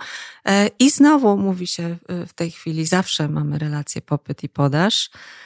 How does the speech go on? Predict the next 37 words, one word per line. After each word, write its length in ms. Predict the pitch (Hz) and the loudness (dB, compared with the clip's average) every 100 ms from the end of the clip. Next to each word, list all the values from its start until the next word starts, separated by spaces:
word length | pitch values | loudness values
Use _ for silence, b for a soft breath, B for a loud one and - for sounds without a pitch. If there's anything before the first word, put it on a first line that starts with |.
| B _ | B _
E, 240 | 175 165 | 0 0
ten 240 | - 196 202 | 2 0 2
popyt 360 | 202 - 180 | -2 -2 -4
wraca 520 | 170 160 160 - 220 | -2 -4 -2 0 0
i 80 | 247 | 2
mówimy, 380 | 240 233 240 233 | 2 2 4 2
że 120 | 233 | 0
znowu 360 | 220 240 233 208 | 2 2 2 -2
w 100 | - | -4
kolejnym 440 | 185 170 160 160 | -8 -6 -4 -2
roku 500 | 160 156 165 165 165 - | -2 -2 -2 -2 -2 -8
ceny 280 | - 180 170 | -2 0 0
nieruchomości 640 | 165 156 156 156 151 - 165 | -2 -6 -10 -12 -10 -10 -8
mogą 260 | 143 151 | -8 -8
wzrosnąć 720 | 151 - 143 - 147 147 - - | -10 -8 -8 -8 -8 -6 -8 -2
nawet 340 | 185 175 170 - | -2 -2 -6 -8
o 160 | 151 | -12
dziesięć 460 | - - - 147 - | -8 -8 -8 -8 -8
czy 180 | - 175 | -10 -12
piętnaście 500 | 160 - 147 - 151 | -12 -8 -8 -8 -10
procent 500 | 147 143 143 - 156 | -8 -6 -6 -6 -4
na 80 | |
niektórych 440 | 156 147 - 143 143 | -2 -4 -6 -10 -8
polskich 460 | - - - - | -8 -8 -8 -12
rynkach. 460 | - 123 - - - _ _ B B B B B B _ | -12 -10 -12 -16 -20 _ _ B B B B B B _
No 140 | 254 | 4
i 60 | 339 | 4
teraz 360 | 349 320 302 - | 2 0 0 0
co 160 | 294 | -2
z 60 | - | 0
tym 160 | 233 | 0
premium? 480 | 185 156 139 139 151 _ - | 0 -2 -2 -6 -10 _ -2
Co 220 | 254 - | 0 2
ono 280 | 220 208 190 | 2 2 0
robi 240 | 180 175 | 0 -4
w 80 | - | -10
kryzysie? 460 | 185 160 - - | -8 -6 -6 -8